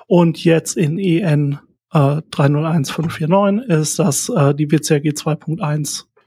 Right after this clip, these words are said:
im Prinzip direkt referenziert. Also, ähm, wenn's irgendwie um Bildbeschreibungen geht, dann sagt das, die Bildbeschreibungen müssen nach W C A G zwei Punkt eins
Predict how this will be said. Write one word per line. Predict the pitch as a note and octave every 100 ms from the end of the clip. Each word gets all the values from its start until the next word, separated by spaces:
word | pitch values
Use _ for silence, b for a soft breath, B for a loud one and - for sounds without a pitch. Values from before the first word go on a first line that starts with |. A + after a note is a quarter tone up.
| _
im | E3+
Prinzip | C#3+ D3+ - E3 -
direkt | F3 E3 -
referenziert. | D#3+ - D3+ D#3 D3+ - D3+ D3 -
Also, | F#3+ D#3 D3+ E3 _ B B B B B -
ähm, | C#3+ C#3 D3 - _
wenn's | C#3+ C3
irgendwie | F3+ C#3+ D3+
um | D3
Bildbeschreibungen | F3+ E3 D#3+ - D3 D3 D3 C#3+
geht, | D3 D3
dann | D3
sagt | E3 C#3+ E3
das, | D3+ - B B B
die | F3
Bildbeschreibungen | D3+ A3 G3+ - E3+ D#3+ D3+ C#3
müssen | F3+ - D3+
nach | D3+ D3
W | D#3
C | D3 D#3+
A |
G | D3 D3
zwei | - D3+
Punkt | D3+ D3
eins | D#3+ C3 - -